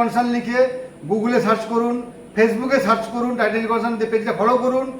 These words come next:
আর আমাদের যে YouTube চ্যানেল আছে টাইটান ইঞ্জিনিয়ারিং কনসাল্ট লিখে ওখানেও আপনারা, আহ, সাবস্ক্রাইব করুন। আশা করি সবাই ভালো থাকবেন, সুস্থ থাকবেন। আর আমাদের মোবাইল নাম্বার নাইন ফোর সেভেন ফাইভ ওয়ান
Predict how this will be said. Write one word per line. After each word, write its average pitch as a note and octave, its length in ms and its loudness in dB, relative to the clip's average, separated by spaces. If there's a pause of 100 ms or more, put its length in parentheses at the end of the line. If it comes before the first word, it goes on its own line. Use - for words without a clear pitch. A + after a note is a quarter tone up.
(300)
আর F#3 340 8 (600)
আমাদের A3 280 2 (100)
যে A3 100 6 (720)
YouTube A#3 360 0
চ্যানেল A#3+ 280 6
আছে G#3+ 120 -2
টাইটান A3+ 320 0
ইঞ্জিনিয়ারিং A#3 240 -2
কনসাল্ট A3 240 0
লিখে A#3 140 2
ওখানেও G#3 360 4
আপনারা, A3 240 2
আহ, F#3+ 880 4 (260)
সাবস্ক্রাইব G#3 440 0
করুন। C#3+ 180 -6 (600)
আশা F#3+ 280 2
করি B3 180 2 (460)
সবাই A3 140 2
ভালো F#3+ 280 4
থাকবেন, A#3+ 220 4
সুস্থ G#3+ 260 -6
থাকবেন। B3 300 4
আর A3+ 120 6
আমাদের G#3+ 180 0
মোবাইল A3+ 300 0
নাম্বার A#3 180 4 (100)
নাইন A#3+ 120 2 (100)
ফোর G#3 180 2
সেভেন A3+ 240 0
ফাইভ A#3+ 140 2 (120)
ওয়ান G#3 140 2